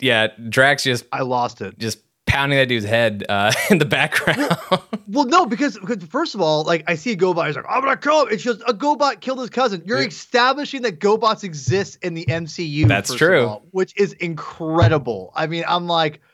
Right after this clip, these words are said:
Speaker 2: "Are you effing kidding me?" Like, I, I, I just, I, and then when he's <laughs> pounding it, I just, I'm like, "This is the most amazing thing," 'cause GoBots are such a deep cut. Like, if you know GoBots,
Speaker 1: Yeah.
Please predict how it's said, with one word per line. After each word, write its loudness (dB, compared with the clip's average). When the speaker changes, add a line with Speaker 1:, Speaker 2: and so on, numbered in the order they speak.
Speaker 2:
"Are -12
you -18
effing -10
kidding -12
me?" -20
Like, 2
I, 0
I, 0
I 0
just, -4
I, -4
and -6
then -4
when -4
he's -4
<laughs> -20
pounding -10
it, -2
I 4
just, -2
I'm 0
like, 0
"This -2
is -6
the -2
most 0
amazing -4
thing," -4
'cause -4
GoBots 4
are -10
such -14
a -10
deep -12
cut. -2
Like, 0
if -8
you -4
know 2
GoBots, 0
Speaker 1:
Yeah. -2